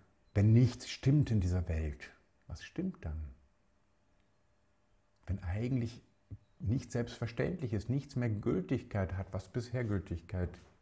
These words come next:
zu haben schien. Was kommt dann? Also wir waren ganz massiv gedrängt, hm, unsere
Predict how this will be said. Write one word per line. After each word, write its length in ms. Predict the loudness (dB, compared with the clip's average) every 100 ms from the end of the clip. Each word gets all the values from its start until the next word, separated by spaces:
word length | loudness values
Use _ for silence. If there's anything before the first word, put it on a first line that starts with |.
| _ _ -20
zu 200 | -2 0
haben 220 | 2 2 0
schien. 440 | 0 0 0 -4 -16 _
Was 220 | -12 -10 -4
kommt 280 | -4 -2
dann? 280 | -2 0 -2 -4 -14 _ _ _ _ _ _ _ _ _ _ _ _ _ _ _ -8
Also 240 | -4 2
wir 140 | 4
waren 240 | 4 4 4
ganz 340 | 2 0 0
massiv 720 | -2 -2 -2 -2 -2 -4 -6
gedrängt, 840 | -4 -2 0 2 2 0 -6 -18 -20 _ _ _ _ _ _ _ -20 -20 _ _ _ _ _ _ _ _
hm, 640 | 2 4 6 6 4 0 -2
unsere 720 | 2 2 4 2 4 4 4